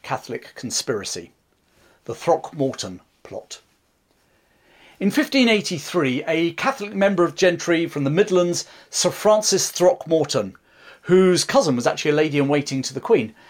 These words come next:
hatched a plan to free Mary from her house arrest. And once more, this plan would involve some sort of Spanish invasion. This time, Elizabeth's spy master, Francis Walsingham, brought in together enough evidence to suggest that rather than being some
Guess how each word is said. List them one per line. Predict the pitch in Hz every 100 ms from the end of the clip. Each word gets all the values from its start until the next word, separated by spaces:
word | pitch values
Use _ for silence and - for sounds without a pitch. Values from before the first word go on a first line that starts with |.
| - -
hatched | - 294 - -
a |
plan | 233 175 110 95 - _ - - -
to | - 180 175 170
free | - 247 240
Mary | 214 196 180 156
from | - 147
her | 123 131
house | 117 151 131 -
arrest. | 113 98 - - - _ _ _ - -
And | 156 170
once | 190 247 170
more, | 190 175
this | 208 -
plan | 190 170 165 175
would | 156 214
involve | 196 151 165 160 156
some | - 175
sort | 147 156
of | 147
Spanish | - - 165 151 135
invasion. | 156 143 127 101 87 80 _ _ _ _ _ _ _
This | 127 - 277 -
time, | 139 110 113
Elizabeth's | 135 190 156 165 -
spy | - 151 120
master, | 107 95 - 95 -
Francis | - 190 - 147
Walsingham, | 147 123 123 98 92 - - - - _
brought | 185 185
in | 190 185
together | 170 151 165
enough | 160 151 156 185
evidence | 170 123 - 110 -
to | 156
suggest | 127 131 170 -
that | 175 175
rather | 196 233
than | 196
being | 180 175
some | - 170 156